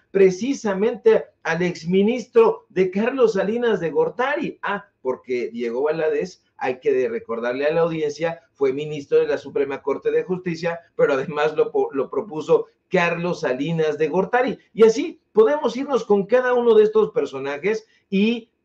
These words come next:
todos son amigos. ¿Por qué? Porque son un grupito. No dejan entrar ahí a la democracia, porque para ellos la democracia es la mismísima peste. ¿Por qué no se tendría que discutir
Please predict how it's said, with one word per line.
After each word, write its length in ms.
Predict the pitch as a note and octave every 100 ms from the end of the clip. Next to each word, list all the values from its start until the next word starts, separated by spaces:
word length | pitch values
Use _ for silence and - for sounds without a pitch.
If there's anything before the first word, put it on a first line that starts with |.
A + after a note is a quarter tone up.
| -
todos 460 | G#3+ A3 G#3 F#3+
son 240 | F#3+ G3+ G3
amigos. 520 | F3+ G3+ G#3 E3 D#3
¿Por 240 | F3+ F#3
qué? 320 | - A#3+ G#3+ -
Porque 280 | G#3+ A3 A#3
son 260 | C4+ C#4
un 160 | C4 B3
grupito. 800 | G#3+ G#3 A3 A#3+ - C3 G2 E2+ _ _ _
No 320 | - F3 A#3 A3+
dejan 400 | A3+ A3+ A3 F#3
entrar 560 | D3+ - F3+ F3+ -
ahí 360 | - C#3 E3+ F3+
a 100 | C3+
la 140 | C#3 C3
democracia, 880 | B2+ A#2+ A#2 C#3 C#3+ C#3 C#3 F3 - _
porque 320 | D3 D3+ D3
para 300 | D3 C#3 -
ellos 260 | F3+ A#3+ A#3
la 140 | G3+
democracia 800 | D3+ C3 B2 D3+ D#3 D3+ F3 D#3+ - _
es 380 | D#3+ F#3 F#3 _
la 280 | D3+ D3+ D3
mismísima 920 | D3 D3+ C#3 F#3 G#3+ - F3 D3 A#2+ -
peste. 520 | F#3 F3 - B2+ A2 _ _
¿Por 380 | - G3+ G#3 -
qué 420 | - A#3 C#4 C#4+ _ _
no 340 | D3+ F#3+ B3+
se 180 | - A3
tendría 520 | G#3 F3+ E3 G#3 G3+
que 140 | G3+ G3
discutir 880 | F#3+ - - C#3+ - F#3+ G3+ E3